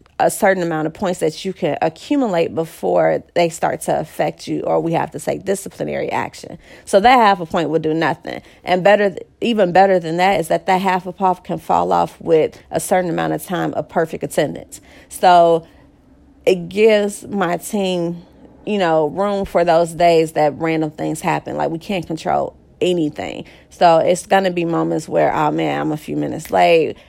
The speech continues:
You know, the dog didn't wanna go outside or he chewed up the baseboard. I said that because we got puppies <laughs> and, uh, the puppy chewed up the baseboard. I had to clean it up one day on my break, so I was a few minutes late. But anyway, just situations like that.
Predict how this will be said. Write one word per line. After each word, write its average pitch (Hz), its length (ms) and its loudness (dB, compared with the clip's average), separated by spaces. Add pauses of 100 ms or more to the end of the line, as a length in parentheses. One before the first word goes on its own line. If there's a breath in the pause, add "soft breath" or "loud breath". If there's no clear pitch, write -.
(120 soft breath)
You 180 100 -4
know, 143 260 0
the 151 120 -4
dog 147 400 6
didn't 156 220 -2
wanna 151 220 -2
go 151 60 0
outside 151 560 2
or 147 80 -2
he 156 140 -8
chewed 165 300 -6
up 151 280 -4
the 175 120 -2
baseboard. 151 600 -2
I 139 60 -2
said 151 280 0
that 143 180 0
because 139 260 -6
we 151 80 -6
got 135 200 -2
puppies 147 440 -6 (120)
<laughs> - 140 -16
and, 180 340 2 (380 loud breath)
uh, 240 180 4
the 202 120 -6
puppy 180 260 2
chewed 180 200 -2
up 160 120 -2
the 160 60 -8
baseboard. 156 680 0 (180)
I - 280 -2
had 170 200 0
to - 80 -8
clean 240 260 -2
it 202 100 -4
up 185 180 -2
one 185 400 -4
day 180 400 -2
on 180 140 -4
my 180 100 -6
break, 160 320 -4
so - 120 -4
I 156 60 0
was 170 140 -6
a 180 40 -12
few 180 180 -10
minutes 170 280 -8
late. 147 260 -4
But - 120 -2
anyway, 143 420 -2 (880 loud breath)
just 202 240 4
situations 180 680 0
like 160 240 -2
that. 165 340 2